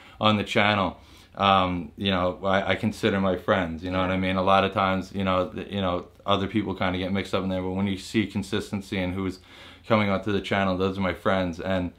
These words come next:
Speaker 1: and Josh is a friend of mine as, as well as everybody else. So, you know, I, I just wish there was, it's, pr-,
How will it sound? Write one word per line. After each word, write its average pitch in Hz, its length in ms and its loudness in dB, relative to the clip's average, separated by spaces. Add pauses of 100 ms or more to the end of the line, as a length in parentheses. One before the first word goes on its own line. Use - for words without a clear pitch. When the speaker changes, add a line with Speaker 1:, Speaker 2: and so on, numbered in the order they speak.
(280)
Speaker 1:
and 98 180 0
Josh 95 300 4
is 90 120 -4
a 87 40 -4
friend 90 280 -2
of 85 60 -4
mine 82 480 -6
as, 90 120 -2
as 85 80 -8
well 87 180 2
as 85 100 -4
everybody 85 380 -4
else. 78 260 -6
So, 90 260 2
you 95 120 -2
know, 92 160 2
I, 95 280 2
I - 20 -2
just 98 220 -6
wish 101 340 0 (840)
there 127 120 6
was, 117 160 4 (760)
it's, 113 200 0
pr-, - 140 -10